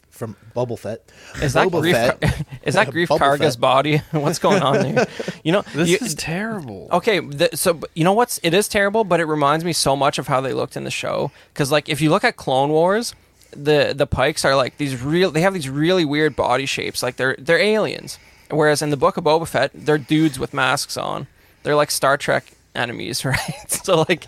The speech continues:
Speaker 2: it
Speaker 3: Yeah.
Speaker 2: looks as bad as it does on the show. So, uh, you, there's that going for it.
Speaker 1: Uh, this
Speaker 3: You
Speaker 1: is gonna
Speaker 3: know.
Speaker 1: be twenty-five dollars and ninety-nine cents, due out December of this year.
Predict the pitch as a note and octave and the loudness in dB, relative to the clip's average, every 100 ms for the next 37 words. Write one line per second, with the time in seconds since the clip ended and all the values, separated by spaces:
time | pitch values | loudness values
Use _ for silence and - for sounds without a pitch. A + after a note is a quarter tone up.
0 | - D#3+ B2+ G#3 - B3+ F3+ D#3+ C#3 C#3+ | -6 -2 0 0 0 0 0 2 2 2
1 | D#3+ D3 D3+ A#2 B2 C#3 C#3+ C3+ - D#3+ | 2 0 0 0 0 2 0 -2 0 0
2 | B2 - _ _ - - A#2 B2 A#2+ C3+ | 0 -6 _ _ -14 -2 0 2 0 -2
3 | - - - C3 - C#3+ - D3 - - | -8 -20 -14 -12 -6 -6 -2 -2 -2 -8
4 | - - - - - _ _ _ _ _ | -12 -10 -10 -10 -14 _ _ _ _ _
5 | _ _ _ _ _ _ _ _ _ _ | _ _ _ _ _ _ _ _ _ _
6 | - - C3 C3 B2 C3 G#2+ B2+ B2+ B2 | -20 -10 -4 -2 -2 -4 -6 -4 -4 -4
7 | B2 A#2+ A2 - - B2 A#2+ A#2 A#2 A#2 | -4 -4 -6 -10 -10 -10 -6 -6 -4 -4
8 | A#2 - A#2+ A#2 A2+ A2 G#2 D3 C#3 - | -4 -8 -10 -8 -8 -10 -10 -10 -10 -12
9 | A#2+ A#2+ B2+ - A#2 - B2 C3+ D3 C3+ | -12 -8 -8 -8 -14 -12 -12 -8 -10 -10
10 | C#3 - D#3+ G2+ | -12 -12 -14 -14